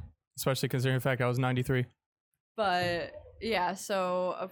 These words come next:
Speaker 2: I think that Freddie Prinze Junior was the one driving, and Jennifer Love Hewitt was in the front seat with him 'cause she was, like, the more prudish one who didn't wanna, like
Speaker 1: Was Jennifer Love Hewitt the prudish one?
Speaker 2: Yes.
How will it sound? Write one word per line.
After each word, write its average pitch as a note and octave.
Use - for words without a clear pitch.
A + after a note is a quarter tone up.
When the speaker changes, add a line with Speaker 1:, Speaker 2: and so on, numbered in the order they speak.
Speaker 2:
I G#3
think A#3
that C4+
Freddie A3
Prinze A#3
Junior G#3
was F#3+
the F#3+
one F3+
driving, E3+
and F#3+
Jennifer F#3+
Love F#3
Hewitt F3+
was F3
in F#3
the F#3
front F#3
seat G3
with F3
him F3
'cause F3+
she -
was, F#3+
like, F#3
the F#3+
more F#3
prudish F3
one F3
who F#3
didn't E3
wanna, E3+
like F3
Speaker 1:
Was D3+
Jennifer A3
Love B3+
Hewitt C4+
the A#3+
prudish C#4
one? C#4
Speaker 2:
Yes. -